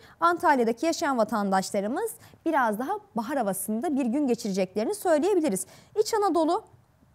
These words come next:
Ankara'ya bakalım. On üç derece parçalı ve az bulutlu. Ankara'da da hala ne kadar soğuk olursa olsun, Ankara'nın soğuğu da meşhurdur ama,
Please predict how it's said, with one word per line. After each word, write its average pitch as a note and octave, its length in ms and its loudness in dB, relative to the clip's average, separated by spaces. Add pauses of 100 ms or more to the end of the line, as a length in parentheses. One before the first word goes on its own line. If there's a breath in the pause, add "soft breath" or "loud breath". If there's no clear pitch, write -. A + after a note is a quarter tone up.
(800)
Ankara'ya D4+ 460 4
bakalım. E4 380 2
On E4+ 120 -2
üç - 180 -8
derece D4 240 -2
parçalı D#4+ 460 -4
ve E4 60 -2
az D#4+ 300 -4
bulutlu. D#4 280 -6
Ankara'da D4 480 -2
da D4 160 -4
hala C4+ 420 0 (300 loud breath)
ne A#3 100 -4
kadar C4 320 2
soğuk A#3 420 -2
olursa A#3 380 -2
olsun, G3+ 240 -4
Ankara'nın G#3+ 420 -4
soğuğu A3 320 -4
da A3 60 -2
meşhurdur G3+ 440 -6
ama, C#4+ 280 -4